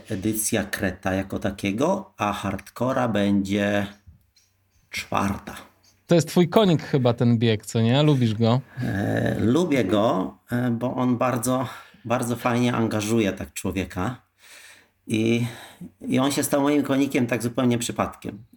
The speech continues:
Speaker 1: Ja, ja, mnie nigdy nie ciągnęło do takiego czegoś. Ani mnie do ultra nie ciągnęło, ani do, e, do takich, e, mm, biegania takiego, e,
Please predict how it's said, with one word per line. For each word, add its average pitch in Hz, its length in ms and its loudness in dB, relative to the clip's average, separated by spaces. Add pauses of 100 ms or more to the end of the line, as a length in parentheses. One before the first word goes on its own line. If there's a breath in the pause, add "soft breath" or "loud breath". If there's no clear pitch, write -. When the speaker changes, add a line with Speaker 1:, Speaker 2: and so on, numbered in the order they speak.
(160)
Speaker 1:
Ja, 127 200 0
ja, 131 280 0
mnie 139 240 4
nigdy 127 260 2
nie 123 120 4
ciągnęło 110 420 2
do 87 100 -2
takiego 90 400 -6
czegoś. 101 320 -10
Ani 143 200 0
mnie 120 140 2
do 101 100 2
ultra 127 320 0
nie 117 140 2
ciągnęło, 110 520 0
ani 110 260 2
do, 98 260 0 (840 loud breath)
e, 98 560 0 (200)
do 110 340 -4
takich, - 500 -2
e, 101 260 0 (340)
mm, 98 480 -2
biegania 107 540 0
takiego, 98 760 -4 (360)
e, 101 40 -8